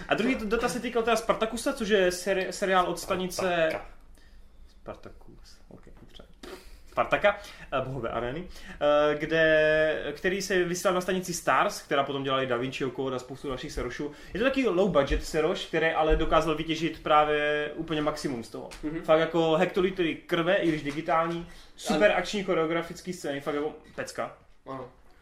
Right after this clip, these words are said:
Speaker 1: A drsný, brutální, s nikým se tam nepárali, hlavně postavy umírali.
Speaker 3: Mhm.
Speaker 1: Díky tomu, že to bylo zasazený v té historii, tak se fakt nebáli odpravit i úplně ty nejoblíbenější, takže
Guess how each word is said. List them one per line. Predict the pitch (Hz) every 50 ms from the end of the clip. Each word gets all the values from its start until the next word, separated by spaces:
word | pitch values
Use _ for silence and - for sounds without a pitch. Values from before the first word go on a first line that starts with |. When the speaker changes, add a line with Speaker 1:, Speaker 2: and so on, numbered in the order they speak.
| - - -
Speaker 1:
A | - 131 131 131 135 135 135 135 135 131 131 131
drsný, | 131 165 160 - 180 170 160
brutální, | 156 156 160 160 - 175 165 160 156 156 156 156 156 151 151
s | 147
nikým | 151 - 165 160
se | 160
tam | 160 147
nepárali, | 135 131 131 - 170 156 151 151 147 147 147 147 147
hlavně | 147 147 143 147 143
postavy | 147 147 - 160 151 147 143
umírali. | 143 139 143 151 156 156 156 151 151 151 151 151 151 - - -
Speaker 3:
Mhm. | 151 147 147 143 147 160
Speaker 1:
Díky | 143 151 147 165
tomu, | 160 151 147
že | 147
to | 147 156
bylo | 147 147
zasazený | 143 147 143 - 147 139 147 147 143
v | 143
té | - 151
historii, | 143 139 139 - 156 147 143 139
tak | 143 139
se | - 156
fakt | 143 - 151 135
nebáli | 143 139 139 139 139 147
odpravit | 143 143 - 151 139 135 135 131
i | 151 143 139
úplně | 131 151 147 139 135
ty | 143 143
nejoblíbenější, | 139 135 131 135 131 139 135 135 139 135 135 131 - - 135 117
takže | 135 131 127 131 131